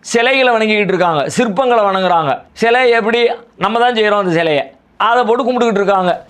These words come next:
இப்போ இப்ராஹிம் நபி பார்க்குறாங்க, ரொம்ப கவலையா இருக்கு, "நம்ம வாப்பா இப்படி வணங்குறாங்களே, அப்போ அவங்கள்ட்ட போய் உண்மையை எடுத்து சொல்லி அவங்கள அல்லாஹ்வின் பக்கம் கூப்பிடுவோம்" அப்படின்னு சொல்லிட்டு வாப்பாட்ட வந்து சொல்றாங்க, "யா அபத்தி லா தஅபுதி ஷைத்தான்." "வாப்பா, நீங்க ஷைத்தானை வணங்காதீய,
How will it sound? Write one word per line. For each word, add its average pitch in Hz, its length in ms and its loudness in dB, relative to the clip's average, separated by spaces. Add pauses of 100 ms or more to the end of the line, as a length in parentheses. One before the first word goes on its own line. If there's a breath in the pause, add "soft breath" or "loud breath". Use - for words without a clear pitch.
இப்போ 208 560 0
இப்ராஹிம் 226 380 0
நபி 196 160 -2
பார்க்குறாங்க, 185 440 -2
ரொம்ப 190 220 0
கவலையா 175 380 2
இருக்கு, 139 200 -2
"நம்ம 147 240 0
வாப்பா 175 160 0
இப்படி 165 180 0
வணங்குறாங்களே, 147 760 0 (140)
அப்போ 170 260 0
அவங்கள்ட்ட 170 240 2
போய் 190 400 0 (360)
உண்மையை 208 360 0
எடுத்து 185 220 -2
சொல்லி 196 460 -2 (280)
அவங்கள 180 280 2
அல்லாஹ்வின் 214 280 0
பக்கம் 160 280 -2
கூப்பிடுவோம்" 170 480 0 (400)
அப்படின்னு 185 320 0
சொல்லிட்டு 165 300 0
வாப்பாட்ட 180 360 0
வந்து 147 220 -4
சொல்றாங்க, 135 300 -2 (140)
"யா 123 140 0 (100)
அபத்தி 117 400 -4 (120)
லா 156 280 0
தஅபுதி 143 460 0 (100)
ஷைத்தான்." 98 340 -4 (120)
"வாப்பா, 120 520 0 (200)
நீங்க 123 440 0 (180)
ஷைத்தானை 196 400 -2
வணங்காதீய, 120 640 -2